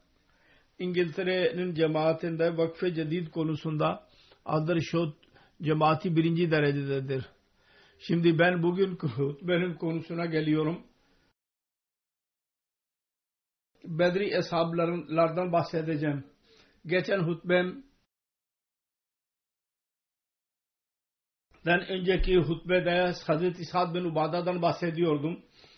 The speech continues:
ve biraz kaldıydı. Bugün dahi onun zikri, e, ola-, olarak beyan edeceğim.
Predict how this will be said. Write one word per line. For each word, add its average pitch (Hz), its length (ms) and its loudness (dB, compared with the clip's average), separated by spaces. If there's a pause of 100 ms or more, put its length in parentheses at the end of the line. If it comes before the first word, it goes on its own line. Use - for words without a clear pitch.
(160)
ve 165 200 0
biraz 165 280 2
kaldıydı. 170 640 0
Bugün 180 300 -2
dahi 160 420 0 (1300)
onun 175 260 -2
zikri, 170 640 -2 (460)
e, 165 80 -6
ola-, 160 520 0
olarak 165 500 0
beyan 170 260 0
edeceğim. 156 540 0